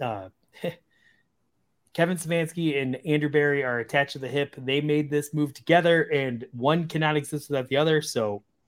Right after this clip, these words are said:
until we see Kevin Stefanski judged with, uh, his quarterback that he, that he went out and got, uh, he is going to continue to be here. It doesn't matter what happens over the next four games. I don't think we're gonna lose the, uh,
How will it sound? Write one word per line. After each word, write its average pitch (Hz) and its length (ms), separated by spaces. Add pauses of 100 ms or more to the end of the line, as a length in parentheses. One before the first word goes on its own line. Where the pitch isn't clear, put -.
(580)
until 185 440
we 180 180
see 156 500
Kevin 139 260
Stefanski 135 520
judged 127 680
with, 127 360 (260)
uh, 107 320
his 127 220
quarterback 151 460
that 127 120
he, 120 260 (260)
that 113 80
he 113 60
went 120 160
out 120 120
and 113 80
got, 147 300 (560)
uh, 104 140
he 156 180
is 143 100
going 139 220
to 120 140
continue 135 420
to 117 60
be 135 160
here. 135 160
It 120 40
doesn't 120 240
matter 120 200
what 117 80
happens 113 240
over 117 160
the 113 60
next 110 180
four 113 160
games. 110 360 (160)
I 117 60
don't 160 140
think 139 120
we're 120 140
gonna 113 100
lose 107 240
the, 120 280 (100)
uh, 95 220